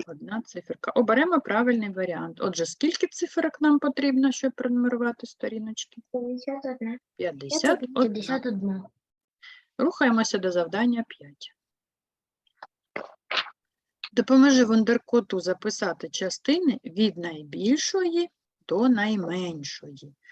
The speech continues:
Speaker 1: На цю роботу у вас є одна хвилина, через хвилину ми перевіримо.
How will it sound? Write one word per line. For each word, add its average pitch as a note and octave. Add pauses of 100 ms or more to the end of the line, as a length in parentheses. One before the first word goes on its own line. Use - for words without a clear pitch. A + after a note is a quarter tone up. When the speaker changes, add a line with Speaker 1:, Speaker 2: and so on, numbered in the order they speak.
(180)
Speaker 1:
На F#3
цю G#3+
роботу F3+
у D#3+
вас D#3
є E3+
одна D#3
хвилина, C4
через E3+
хвилину A3+
ми F#3+
перевіримо. C#3+